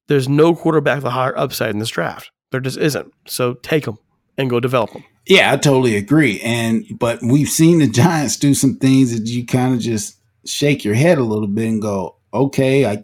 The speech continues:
Speaker 2: I guess there's a plan." So, yeah, it'll be interesting if you would seem to pass up what would be an eventual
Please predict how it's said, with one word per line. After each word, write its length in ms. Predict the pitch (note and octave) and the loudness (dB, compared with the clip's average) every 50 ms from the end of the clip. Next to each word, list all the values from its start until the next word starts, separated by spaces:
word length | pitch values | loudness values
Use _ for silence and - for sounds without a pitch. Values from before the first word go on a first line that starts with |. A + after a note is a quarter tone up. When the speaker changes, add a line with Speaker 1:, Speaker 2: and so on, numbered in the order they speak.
| - _ | -10 _
Speaker 2:
I 100 | - G#2 | -8 -8
guess 420 | G2 - _ - C#3 D3+ D#3 - | -8 -6 _ 2 2 2 2 -2
there's 240 | - B2+ A2 G#2+ G2 | -4 -4 -4 -2 -4
a 80 | G2+ G2+ | -6 -10
plan." 500 | - - A2 F#2+ F#2+ G#2 B2 C3 C3+ - _ _ - - - - - - _ _ _ - _ | -8 -8 -6 -4 -4 -2 -4 -4 -4 -6 _ _ -20 -20 -20 -20 -20 -20 _ _ _ -20 _
So, 440 | - - - D#3+ D3+ D3 C#3+ C3+ - - | -8 0 4 4 6 6 4 0 -2 0
yeah, 280 | D#3 F#3 G3 D3+ B2+ | 2 2 2 4 2
it'll 180 | D#3+ F3+ F#3 F#3 | 2 4 4 4
be 220 | E3+ F3 D#3+ D#3+ | 4 4 4 6
interesting 680 | F3 G3 G3+ F3+ D#3 C3+ C#3 C3 - - C#3+ C3 A#2+ - - | 6 6 6 6 4 2 2 0 0 0 0 0 0 -4 -8
if 340 | B2 C3 C3 B2+ A#2+ - _ - | -6 -4 -4 -4 -6 -8 _ -10
you 240 | B2 C#3+ E3 D#3 | -6 -4 -2 -2
would 260 | C#3+ C#3+ C3 A#2+ - - | 0 -2 -2 -4 -4 -8
seem 440 | - - - D#3 D#3+ E3 E3 D#3 | -6 -2 2 2 4 4 4 2
to 260 | - - C3+ C3+ C3 A2+ | 0 0 0 0 0 -2
pass 420 | - B2+ B2+ C3 C3 C3+ - - | -4 -4 -2 -2 -2 -2 -2 -2
up 300 | C#3 B2+ C#3+ D3+ D3+ - | 0 0 0 0 -2 -10
what 320 | _ D2 F#2 G#2 C3+ C#3+ A#2 | _ -14 -4 -2 -2 -2 -2
would 240 | A#2 A#2 G#2+ G2 - | -4 -6 -8 -6 -4
be 320 | C3 B2 B2 B2 B2+ - | -4 -2 -2 -2 -4 -4
an 140 | A#2+ A2+ A#2 | -4 -4 -4
eventual 640 | A2+ G2 A2 A#2+ B2 A#2 - A#2+ A#2+ A2+ G#2 E2 | -4 -4 -2 -4 -4 -4 -4 -6 -4 -4 -6 -8